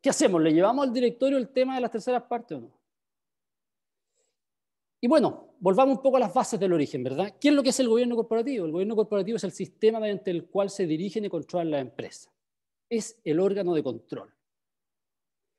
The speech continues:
Y si uno ve, en los últimos años ha estado dedicado a una serie de temas que tienen que ver básicamente con la relación de la empresa y los accionistas, ¿verdad? Información privilegiada,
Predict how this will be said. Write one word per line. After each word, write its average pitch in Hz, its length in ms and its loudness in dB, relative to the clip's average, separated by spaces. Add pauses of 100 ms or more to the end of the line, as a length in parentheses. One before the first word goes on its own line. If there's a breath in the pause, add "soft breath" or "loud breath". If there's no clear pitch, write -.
(320)
Y - 20 -4
si - 120 2
uno 277 160 6
ve, 277 100 6
en 254 60 4
los 247 100 4
últimos 226 340 0
años 240 200 0
ha - 20 -16
estado 226 220 4
dedicado 220 320 4
a - 20 6
una 220 140 0
serie 254 300 -2
de 233 60 2
temas 240 220 0
que 226 100 -6
tienen 214 240 -4
que 202 120 -2
ver 202 140 2
básicamente 220 600 -2
con 196 100 -4
la 180 100 -2
relación 170 300 -4
de 180 100 -2
la 170 80 0
empresa 170 340 -4
y - 20 -2
los 151 100 0
accionistas, - 560 -8
¿verdad? 117 260 -12
Información 120 440 -10
privilegiada, 170 840 -4